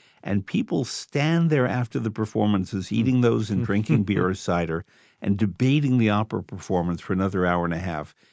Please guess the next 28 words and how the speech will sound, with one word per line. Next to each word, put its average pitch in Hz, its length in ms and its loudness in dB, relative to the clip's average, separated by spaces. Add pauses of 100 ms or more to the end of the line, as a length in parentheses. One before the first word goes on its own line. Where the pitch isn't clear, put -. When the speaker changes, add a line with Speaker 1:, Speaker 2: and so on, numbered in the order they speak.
(120)
Speaker 1:
including 131 480 4
many 107 220 6
of 104 80 0
the 101 60 0
standees. 90 680 -4 (400)
Speaker 2:
Those 135 200 4
Wurst 127 300 4
stands 113 380 0
are 117 80 2
just 117 220 -4
great 117 300 0
community 113 400 0
centers, 104 440 0
and 107 80 -2
you 107 40 -2
see 127 140 -4
people 120 260 -2
even 113 180 0
in 110 120 0
the 107 80 -4
cold 127 320 2
of 98 80 -4
winter 117 280 0
standing 117 360 -2
together 107 340 -2 (300)
deep 143 200 6
into 127 160 4
discussion 104 520 -2